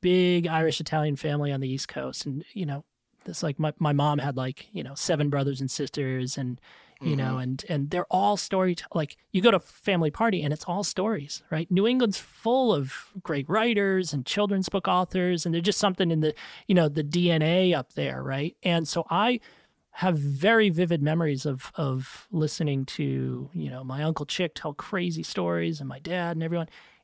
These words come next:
Speaker 1: And I, I couldn't tell the stories the way that they could tell them.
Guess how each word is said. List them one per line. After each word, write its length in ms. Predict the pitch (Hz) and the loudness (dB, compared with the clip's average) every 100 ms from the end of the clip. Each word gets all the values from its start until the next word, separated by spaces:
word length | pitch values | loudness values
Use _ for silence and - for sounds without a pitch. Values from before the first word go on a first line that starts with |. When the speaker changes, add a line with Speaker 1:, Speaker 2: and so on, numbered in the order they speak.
| - | -4
Speaker 1:
And 300 | 170 160 156 - _ _ _ | 2 2 2 -4 _ _ _
I, 120 | 180 - _ _ | -2 -2 _ _
I 220 | - 180 233 | 4 6 6
couldn't 380 | - 254 208 | 2 0 0
tell 320 | - 190 175 160 | 0 4 4 4
the 100 | 143 | 0
stories 600 | - 160 156 147 131 - | -2 2 4 4 0 -2
the 100 | 139 | -2
way 200 | 135 131 | 0 0
that 180 | 127 | -2
they 140 | - 127 | -4 -6
could 200 | - 127 | -8 -8
tell 260 | - 151 | 0 2
them. 240 | 139 131 | 0 -6